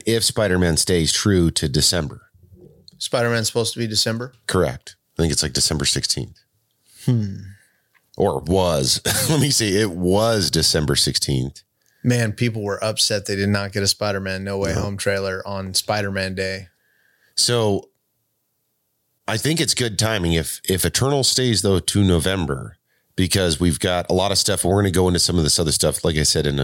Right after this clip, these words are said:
Speaker 1: in maybe the next joint episode that we have, because there's just so much to talk about the fall, the remainder of the fall of twenty twenty-one. And then
Speaker 2: Right.
Speaker 1: we, we gotta dive into the start of twenty twenty-two because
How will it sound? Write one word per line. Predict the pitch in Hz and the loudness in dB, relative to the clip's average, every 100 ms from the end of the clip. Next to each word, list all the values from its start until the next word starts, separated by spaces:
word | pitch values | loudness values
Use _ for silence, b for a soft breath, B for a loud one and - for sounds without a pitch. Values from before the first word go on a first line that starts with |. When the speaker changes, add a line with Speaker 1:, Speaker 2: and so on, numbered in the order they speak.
| 58 | -2
Speaker 1:
in | 80 71 64 - | -2 -2 -2 0
maybe | 92 80 | 2 2
the | 73 | 2
next | 76 73 76 | 2 0 -2
joint | 76 76 76 - | 0 0 -2 -2
episode | 67 - - 65 62 | -6 -2 -2 0 -2
that | 65 | -2
we | 62 | -2
have, | 64 80 71 60 - b b b b b b b _ | 0 0 -2 -4 -12 b b b b b b b _
because | - - 80 | -4 -2 0
there's | 80 78 | 0 0
just | 78 - - | 0 2 2
so | 95 | 2
much | 92 85 - | 2 0 -2
to | |
talk | 78 80 85 - | -2 -2 -2 -2
about | 71 - | -4 -4
the | 80 | -6
fall, | - 85 82 | -2 0 2
the | 85 87 | 2 2
remainder | 92 95 87 | 2 2 2
of | 85 | 0
the | 80 | 0
fall | 87 80 | 0 0
of | 73 - _ - | -2 -6 _ -2
twenty | - 92 80 | 0 2 2
twenty-one. | 85 76 80 101 90 78 | 2 2 2 2 2 0
And | 78 | 0
then | 73 | 2
Speaker 2:
Right. | 107 92 92 - | 0 -2 -6 -2
Speaker 1:
we, | 82 - 92 | 0 2 0
we | 87 | 0
gotta | 107 107 95 | -2 -2 -2
dive | 85 82 | -2 0
into | 80 76 | 2 2
the | |
start | 67 - 78 | 2 0 0
of | - | -2
twenty | - 78 65 | 0 0 0
twenty-two | 90 82 76 64 - - 143 98 | 0 0 -2 -6 -6 0 2 2
because | 78 76 - 76 67 | 2 0 2 2 2